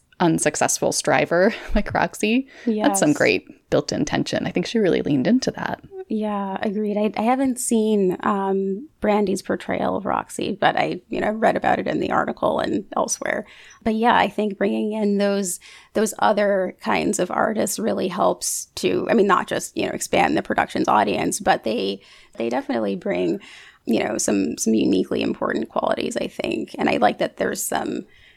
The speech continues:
Speaker 2: creative variety there. Um,
Speaker 1: Mm-hmm.
Speaker 2: and yeah, I mean,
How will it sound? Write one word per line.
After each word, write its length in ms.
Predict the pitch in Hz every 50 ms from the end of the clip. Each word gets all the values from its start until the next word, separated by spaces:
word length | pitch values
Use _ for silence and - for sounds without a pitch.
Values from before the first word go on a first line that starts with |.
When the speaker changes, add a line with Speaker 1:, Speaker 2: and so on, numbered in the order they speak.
| _ _
Speaker 2:
creative 340 | - 226 226 233 233 214 196
variety 560 | - 190 180 - 104 101 - - - - -
there. 420 | - - - - - - - 202 - _ - - - - - - _ _ - 370
Um, 300 | - - 226 - - -
Speaker 1:
Mm-hmm. 120 | - - 196 208 -
Speaker 2:
and 460 | - 214 220 220 214 202 196 185 208 - _ _ - _
yeah, 240 | - 226 254 233 -
I 80 | -
mean, 320 | 226 220 214 202 208 -